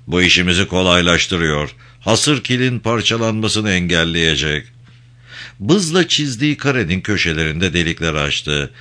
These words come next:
ve bunları Hansit'e matkapla genişlettirdi. Delik büyür büyümez keşişi sabırsızca kenara çekerek içeri baktı.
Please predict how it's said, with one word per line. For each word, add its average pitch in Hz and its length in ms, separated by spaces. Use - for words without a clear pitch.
ve 131 200
bunları 151 340
Hansit'e 113 640
matkapla 110 760
genişlettirdi. 80 1120
Delik 135 380
büyür 139 400
büyümez 78 500
keşişi 135 440
sabırsızca 131 680
kenara 110 400
çekerek 80 480
içeri 87 400
baktı. 73 600